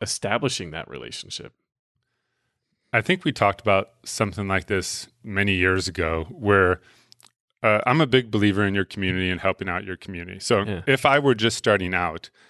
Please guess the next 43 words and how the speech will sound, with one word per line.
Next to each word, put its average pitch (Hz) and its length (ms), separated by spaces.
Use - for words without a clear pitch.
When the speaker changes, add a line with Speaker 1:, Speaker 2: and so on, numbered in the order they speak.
Speaker 2:
I 113 120
would 151 180
go 110 260
to 95 640
the 95 240
local 98 600
stores, 92 480
the 104 60
local 95 260
restaurants 92 640
and 98 80
everything, 92 340
um, 92 400
and, 107 460
you 120 100
know, 107 200
offer 135 400
to 143 200
do, 104 560
uh, 104 280
you 107 120
know, 98 240
tell 131 160
them 131 140
you 120 120
just 110 220
want 110 140
to 107 100
do 101 180
a 95 60
couple - 300
free 101 240
shots, - 580
you 151 100
know, 101 100
pictures 101 400
of 90 140
them, 92 180
like 95 200
head-, 113 240
whether 101 340
they're 95 140
headshots 110 640